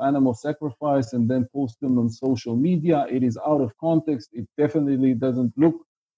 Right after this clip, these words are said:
good, and then it draws a lot of criticism, you know, so it makes people feel uncomfortable. So you also have a group of people, uh, standing, uh, uh,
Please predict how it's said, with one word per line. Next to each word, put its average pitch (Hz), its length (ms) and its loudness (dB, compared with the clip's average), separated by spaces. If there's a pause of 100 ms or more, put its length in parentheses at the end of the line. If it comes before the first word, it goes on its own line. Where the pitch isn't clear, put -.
(100)
good, 151 260 2
and 123 180 -2
then 135 180 2
it 123 80 2
draws 123 320 0
a 120 60 2
lot 120 180 0
of 113 160 -6
criticism, 160 960 0 (320)
you 139 100 -4
know, 160 160 2
so 147 220 -2
it 127 160 0
makes 139 300 -2
people 135 320 2
feel 123 280 0
uncomfortable. 156 600 0
So 151 140 -6
you 143 120 2
also 185 400 -2
have 143 220 2
a 131 40 -4
group 147 360 0
of 156 80 -8 (120)
people, 117 440 -4 (440)
uh, 120 300 2
standing, 151 540 0
uh, 120 600 0
uh, 110 220 0